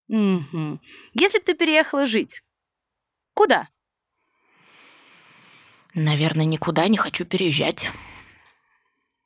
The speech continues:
Speaker 1: Кто эта женщина? Ну ладно, хорошо. Так, давай тогда так. Блиц у нас не удался, мы можем очень долго рассуждать на тему блиц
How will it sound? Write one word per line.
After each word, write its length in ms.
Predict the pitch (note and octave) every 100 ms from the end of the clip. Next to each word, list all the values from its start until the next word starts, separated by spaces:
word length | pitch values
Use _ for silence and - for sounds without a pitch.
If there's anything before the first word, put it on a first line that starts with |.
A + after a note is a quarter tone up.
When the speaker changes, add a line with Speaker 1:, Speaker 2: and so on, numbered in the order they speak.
| _
Speaker 1:
Кто 180 | - -
эта 160 | B3+ D4+
женщина? 500 | B3 F3+ - - - _ - - _ _ -
Ну 240 | F3+ A#3
ладно, 320 | D4+ F3+ G3+
хорошо. 520 | - C#4 D4 A3 G3+ G#3 - - - - _
Так, 360 | D4+ G#3+ - - _
давай 260 | G#3 D4 A4+
тогда 300 | D#4+ C4 C#4
так. 340 | G#3 B2 - - _ _ _ -
Блиц 300 | G#3 E4+ D4
у 40 |
нас 220 | C4 A3+
не 100 | B3+
удался, 400 | G#3+ F#3 E3 -
мы 100 | E4+
можем 480 | C#4 A#3 G#3+ G3 F3+ _ - -
очень 300 | A3+ A#3+ A#3
долго 280 | A3+ G3 F#3+
рассуждать 520 | F#3+ G#3 F#3+ F3+ F#3
на 100 | F#3
тему 300 | F#3 F3+ F3+
блиц 400 | A#3 A3+ B3+